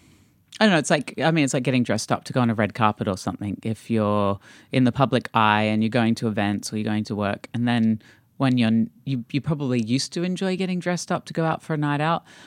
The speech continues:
but when it becomes your job, um, when you have a night off, you tend to just wear flat shoes. But every now and then, I, um, I still like to get tarted up to go to, like,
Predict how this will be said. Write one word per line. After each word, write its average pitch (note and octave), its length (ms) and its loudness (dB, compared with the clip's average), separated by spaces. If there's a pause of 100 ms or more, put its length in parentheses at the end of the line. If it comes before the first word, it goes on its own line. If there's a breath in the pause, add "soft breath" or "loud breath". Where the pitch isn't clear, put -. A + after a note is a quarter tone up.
(120)
but A#2+ 260 2 (160)
when C3 140 0
it A2 60 -2
becomes A#2 320 -2
your G#2+ 60 0
job, G#2 360 0 (440 soft breath)
um, F#2+ 440 -4 (260)
when G#2+ 580 -2 (520)
you G#2+ 140 -8
have G#2+ 180 -6
a G2+ 60 -6
night F#2 200 -6
off, F2 220 -10
you - 80 -8
tend E2+ 300 -8
to - 140 -14
just - 420 -12
wear F#2 160 -6
flat - 300 -12
shoes. - 460 -10
But C#3+ 200 4 (320 loud breath)
every G3+ 160 6
now D#3+ 140 6
and C#3 100 2
then, C#3 320 2
I, B2+ 240 2
um, A2 380 0 (180)
I B2+ 100 -2
still B2+ 240 -2
like A#2+ 260 -2
to - 80 -14
get A#2+ 200 -6
tarted G#2 320 -6
up - 220 -8
to - 100 -10
go G2+ 220 -4
to, - 180 -12
like, F#2 180 -10